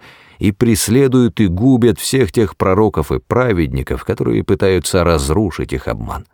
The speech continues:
И я убедился, что церковное учение, несмотря на то, что оно назвало себя христианским,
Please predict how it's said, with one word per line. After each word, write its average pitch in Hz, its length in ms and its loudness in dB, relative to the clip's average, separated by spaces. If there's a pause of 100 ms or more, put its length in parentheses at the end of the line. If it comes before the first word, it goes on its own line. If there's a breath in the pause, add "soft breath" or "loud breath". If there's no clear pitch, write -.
(1000)
И 53 140 -6
я 90 140 0
убедился, 104 600 0
что 90 220 -2
церковное 85 580 0
учение, 69 580 -2
несмотря 64 540 -2
на 107 140 0
то, 127 180 0
что 78 220 -2
оно 92 340 2
назвало 73 540 0
себя 71 280 -2
христианским, 73 880 -4